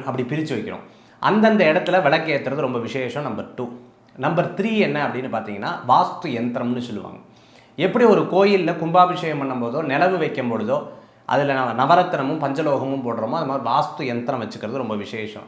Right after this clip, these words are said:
நாலாவது பார்த்தீங்கன்னா, ஃபவுண்டெயின்னு சொல்லுவாங்க. அந்த வீட்டுல பஞ்சபூதத்தினுடைய இயக்கத்தை கொடுக்கறது, புதுசா அந்த மரம், செடிகள்லாம் வைக்கிறது, அது ஒரு வாஸ்து முறைகள்ல இருக்கப்படுகிறது.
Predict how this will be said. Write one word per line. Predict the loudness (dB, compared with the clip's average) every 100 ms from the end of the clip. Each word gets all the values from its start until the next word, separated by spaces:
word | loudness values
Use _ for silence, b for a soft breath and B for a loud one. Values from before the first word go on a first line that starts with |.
| -8
நாலாவது | 0 2 4 4 0
பார்த்தீங்கன்னா, | -2 -4 -8 -2
ஃபவுண்டெயின்னு | 0 0 0 -2 -2
சொல்லுவாங்க. | -4 -6 -6 -8
அந்த | -6 -2
வீட்டுல | -2 -2 0
பஞ்சபூதத்தினுடைய | 2 2 2 2 -2 -2 -2 0 0
இயக்கத்தை | 2 0 0 -2 -2
கொடுக்கறது, | -4 -6 -6 -6 -6
புதுசா | -4 0 2
அந்த | 2 2
மரம், | 4 6 4 2
செடிகள்லாம் | -4 0 2 2 2 -2
வைக்கிறது, | -4 -6 -6 -6 -8 B B B
அது | 0 2
ஒரு | 4
வாஸ்து | 4 4 2 -2
முறைகள்ல | 0 -2 -4 -4 -6
இருக்கப்படுகிறது. | -8 -12 -12 -14 -16